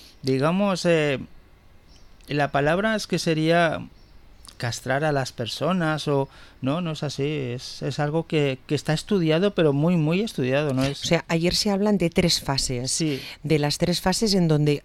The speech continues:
Speaker 2: usted, eh, que lo habrá vivido en,
Speaker 1: Mm.
Speaker 2: en, en, en usted misma,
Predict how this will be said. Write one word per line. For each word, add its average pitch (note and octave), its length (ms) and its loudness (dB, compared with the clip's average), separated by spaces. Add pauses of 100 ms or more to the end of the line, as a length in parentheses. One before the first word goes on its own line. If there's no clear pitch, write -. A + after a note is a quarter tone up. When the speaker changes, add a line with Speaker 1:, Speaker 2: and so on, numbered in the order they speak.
(360)
Speaker 2:
usted, C#3 500 -2 (320)
eh, B2 320 -4
que B2+ 140 0
lo A#2+ 180 -2
habrá C3 220 0
vivido C3+ 500 0
en, A#2 400 -4
Speaker 1:
Mm. A#2+ 40 -6
Speaker 2:
en, A#2 580 -6
en, A#2+ 220 -2 (120)
en A#2 100 -6
usted B2+ 280 -2
misma, D3+ 400 0